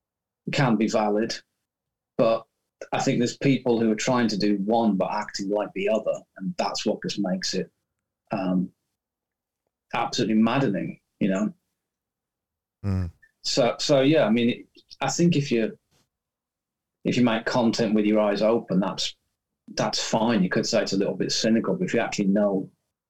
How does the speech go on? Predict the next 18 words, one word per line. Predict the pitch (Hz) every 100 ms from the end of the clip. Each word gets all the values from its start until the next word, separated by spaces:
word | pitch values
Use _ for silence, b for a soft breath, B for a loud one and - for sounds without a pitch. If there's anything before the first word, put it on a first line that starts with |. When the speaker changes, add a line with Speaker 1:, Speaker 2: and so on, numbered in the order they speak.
| _ _ _ _ _ _ _ _ _
Speaker 1:
what | 143 113 101
you're | 107
doing | 110 110 98
and | 95
what | 104 -
that | 101 95
entails, | 92 107 107 107 98
and | 98
you're | 98 95
happy | 107 107 104
with | 180 -
that, | 98 -
and | 185
you | - - _ _ _ _ _ _ -
carry | 120 101 101 107
on, | 110 90
it |
becomes | 101 - 95 92 -